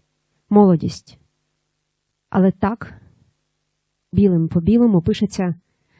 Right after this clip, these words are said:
просвітлення. Яке нафіг просвітлення? Це просто звільнення від життя, та й усе. Каже пророк у линялому кителі, мружачись від сонця.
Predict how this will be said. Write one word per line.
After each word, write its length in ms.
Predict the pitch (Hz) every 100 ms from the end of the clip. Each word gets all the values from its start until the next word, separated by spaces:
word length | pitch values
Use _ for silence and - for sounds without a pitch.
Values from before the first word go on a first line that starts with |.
| _
просвітлення. 720 | 214 190 185 160 - 160 151 _ - _ _ _ _ _ _ _ _ _ _ _ _ _ _ _ _ _ _ _ _ -
Яке 300 | 233 - 262
нафіг 280 | 254 214 -
просвітлення? 680 | 196 - 170 - 151 160 - _
Це 140 | - 202
просто 420 | 233 226 220 185 - _ _ _ _ _
звільнення 480 | 190 175 262 247 226
від 160 | 208 185
життя, 420 | 220 233 233 165
та 60 | 170
й 100 | 190
усе. 360 | 196 - 165 - _ _ _ _ _ _ _ _ _ -
Каже 260 | 190 170
пророк 560 | 170 185 180 196 254 - - _ _ _ _ _ _
у 100 | 220
линялому 520 | 190 190 180 180 180
кителі, 440 | - 226 170 156 160 - _ _ _ _ _ _ _ _
мружачись 600 | 196 202 175 - 180 -
від 80 | 180
сонця. 400 | - 92 87 -